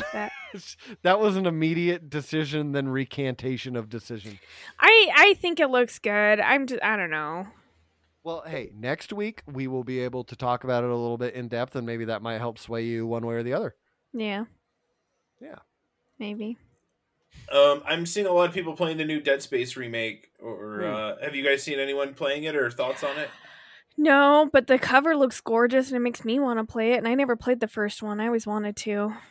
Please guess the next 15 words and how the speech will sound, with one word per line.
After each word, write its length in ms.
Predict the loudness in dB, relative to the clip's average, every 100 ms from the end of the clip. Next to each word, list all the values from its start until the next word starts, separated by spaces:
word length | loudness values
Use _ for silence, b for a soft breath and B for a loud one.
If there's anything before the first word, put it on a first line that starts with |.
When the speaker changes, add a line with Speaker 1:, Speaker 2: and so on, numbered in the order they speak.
| B -6
Speaker 1:
I 80 |
never 200 | -4 -2 -2
got 160 | -2
around 360 | 0 0 -2 -4
to 160 | -2 0
it. 180 | 0 -4 B B B B _ _ _
It's 160 | -10
one 100 | -8
of 80 | -4
those 240 | -2 -2 -2
on 160 | -2
my 120 | -2
list 280 | 0 0 -2
for 300 | -6 -4 -4 -10 _ _ _
years. 680 | -8 -2 0 2 0 -2 -10